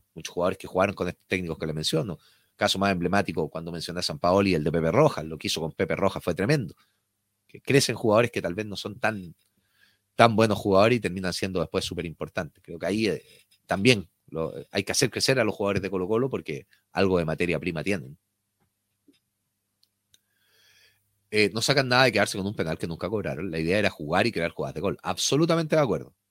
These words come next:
Pero no se hizo absolutamente nada. Una pichanga más. Se jugó mal.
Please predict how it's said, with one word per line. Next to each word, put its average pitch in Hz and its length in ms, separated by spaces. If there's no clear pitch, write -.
Pero 71 120
no 120 160
se 113 120
hizo 78 200
absolutamente 87 560
nada. - 340
Una 104 180
pichanga 95 640
más. - 340
Se - 100
jugó 85 220
mal. 67 200